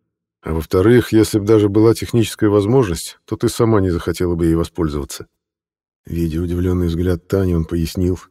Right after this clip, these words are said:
«Я же говорил, что мы заражены. Представь, что будет с нашим миром, если паразит попадёт туда.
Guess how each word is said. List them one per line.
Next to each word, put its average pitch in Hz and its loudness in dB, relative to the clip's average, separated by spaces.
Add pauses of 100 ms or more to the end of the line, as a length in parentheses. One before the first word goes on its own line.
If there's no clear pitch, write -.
(800)
«Я 87 0
же 98 2
говорил, 110 4
что 117 -2
мы 107 2
заражены. 92 0 (600)
Представь, 113 0
что 107 -2
будет 101 0
с - -14
нашим 104 0
миром, 107 4
если 92 0
паразит 98 2
попадёт 90 0
туда. 80 -2